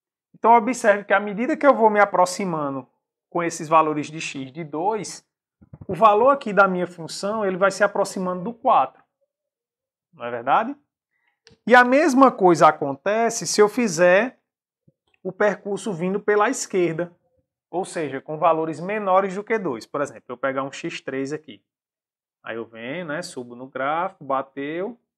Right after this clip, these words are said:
pronto, esse aqui é o f de x três. Aí eu vou, pego outro valorzinho mais perto do dois, ó, vou me aproximando do dois.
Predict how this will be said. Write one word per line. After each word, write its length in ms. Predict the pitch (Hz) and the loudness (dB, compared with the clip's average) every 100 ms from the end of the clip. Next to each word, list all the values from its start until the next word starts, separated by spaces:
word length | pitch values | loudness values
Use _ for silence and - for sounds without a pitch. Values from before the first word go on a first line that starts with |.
| _ | _
pronto, 200 | 107 - | -20 -18
esse 180 | 120 - | -16 -16
aqui 140 | - | -12
é 60 | 127 | -8
o 100 | 127 | -6
f 240 | 123 - | -8 -10
de 20 | 147 | -14
x 280 | - 175 | -12 -12
três. 480 | - 110 95 - - _ _ _ _ _ _ _ _ _ _ _ _ | -14 -16 -16 -20 -20 _ _ _ _ _ _ _ _ _ _ _ _
Aí 160 | 123 127 | -6 -4
eu 100 | 135 | -4
vou, 160 | 135 | -6
pego 300 | 147 147 143 | -4 -4 2
outro 240 | 214 247 220 | 2 4 4
valorzinho 380 | 208 190 175 170 | 4 2 0 0
mais 240 | 214 226 | 0 0
perto 340 | - 175 170 | -2 -2 -2
do 140 | 156 165 | -6 -6
dois, 420 | 139 143 196 185 | -2 -2 0 -2
ó, 80 | 113 | -4
vou 160 | 117 | -6
me 100 | 139 | -4
aproximando 640 | 147 156 165 165 156 214 240 | -2 -2 -6 -6 -8 -6 -6
do 60 | |
dois. 500 | 180 139 110 - - | -4 -4 -6 -14 -20